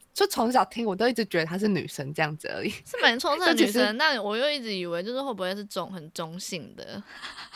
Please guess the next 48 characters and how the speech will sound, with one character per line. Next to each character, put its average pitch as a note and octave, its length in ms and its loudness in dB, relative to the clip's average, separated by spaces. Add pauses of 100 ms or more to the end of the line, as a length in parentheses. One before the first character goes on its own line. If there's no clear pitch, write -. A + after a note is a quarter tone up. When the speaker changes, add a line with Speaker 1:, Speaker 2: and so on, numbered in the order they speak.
(200)
Speaker 1:
哦。 D#4 800 4
Speaker 2:
<laughs> F#3 380 -2
那 F#4 80 2
我 C#4+ 120 8
一 E4+ 80 6
直 F4 160 -2
以-， A3 320 -6 (440)
就 E4 100 -2
是 D#4+ 160 -6
一 D#4 100 -4
直 C4 120 -4
印 C#4+ 200 0
象 C4+ 220 0
中 A#3+ 160 0
很 F#3+ 180 -6
多 G3 320 0 (380)
那 A#3+ 120 -4
种 F#3+ 180 -2
厉 G3+ 180 -4
害 G#3 240 -4
的、 B2 300 -6 (280)
比 F3 120 -12
较 A3+ 140 0
久 F3 280 -4
远 F3+ 180 -2
以 D#3+ 60 -10
前 D#3+ 180 -12
的 D#3+ 100 -10
作 E3+ 280 -6
家 E3 220 -4
好 E3 60 -8
像 D#3+ 140 -6
都 E3+ 100 -8
是 E3+ 80 -8
男 E3 280 -10
生， - 420 -10 (120)
可 F3 100 -16
能 D#3 140 -14
这 E3+ 100 -16
样 D#3 180 -14
吧， E3 120 -10
Speaker 1:
嗯。 E3 280 -8 (220)
Speaker 2:
性 F#3+ 220 -12
别 D3+ 140 -10
刻 - 180 -8
板 A3 200 -2
印 D#4 60 -2
象。 G#3 420 -8